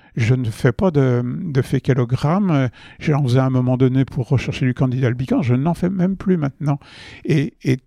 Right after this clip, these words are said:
tous ces, ces tests qui peuvent être faits, alors pas tellement en France, mais souvent soit en Suisse, en Belgique ou aux États-Unis, qui vont vous faire le, le panel, le répertoire des bactéries, personne ne peut l'interpréter.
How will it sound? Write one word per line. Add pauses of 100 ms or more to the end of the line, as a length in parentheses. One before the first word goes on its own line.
(140)
tous
ces, (840)
ces
tests
qui
peuvent
être
faits,
alors
pas
tellement
en
France,
mais
souvent
soit (360)
en
Suisse,
en
Belgique
ou
aux
États-Unis,
qui
vont
vous
faire (420)
le,
le
panel,
le
répertoire
des
bactéries, (800)
personne
ne
peut
l'interpréter.